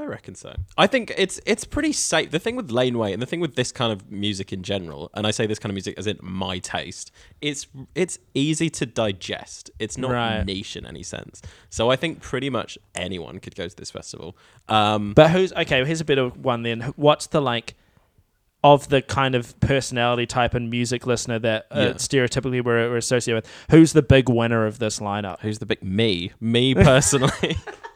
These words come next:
Speaker 1: Me, because there's about five acts on here that I've dreamt of seeing for about two years.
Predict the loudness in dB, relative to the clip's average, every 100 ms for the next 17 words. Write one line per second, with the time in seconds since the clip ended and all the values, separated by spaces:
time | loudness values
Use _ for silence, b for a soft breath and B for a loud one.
0 | -20 -20 -20 -20 -20 B B -2 6 8
1 | 8 8 6 4 6 6 6 6 6 6
2 | 4 4 6 4 2 0 2 2 2 2
3 | 0 -4 0 2 2 0 -8 -6 -4 -2
4 | -2 -4 -8 -6 -6 -6 -8 -4 -4 -2
5 | -2 -4 -6 -14